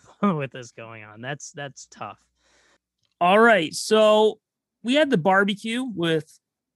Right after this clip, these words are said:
Speaker 2: at the Cushing family residence, and I
Speaker 1: Mm-hmm.
Speaker 2: thought, no, actually, what we saw is the extended cuts. Yeah, if you watched it on broadcast, it's a shorter version, but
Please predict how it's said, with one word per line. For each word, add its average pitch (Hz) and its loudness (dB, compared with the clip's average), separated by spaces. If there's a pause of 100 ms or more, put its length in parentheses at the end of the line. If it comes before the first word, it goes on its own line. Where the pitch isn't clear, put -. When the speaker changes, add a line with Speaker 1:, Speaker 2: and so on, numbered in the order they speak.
(220)
Speaker 2:
at 156 -2
the 147 -8
Cushing 240 0
family 214 -4
residence, 214 -4 (600)
and 180 -2
I 208 2
Speaker 1:
Mm-hmm. 214 -12
Speaker 2:
thought, 226 2 (1300)
no, 208 2
actually, 208 0 (140)
what 185 0
we 254 0
saw 208 -2
is 160 -4
the 156 -4
extended 143 -8
cuts. - -18 (560)
Yeah, 175 0
if 143 -8
you 185 -2
watched 247 -2
it - -6
on 208 -4
broadcast, 165 -8
it's 160 0
a 160 0
shorter 160 0
version, 160 -2
but 151 2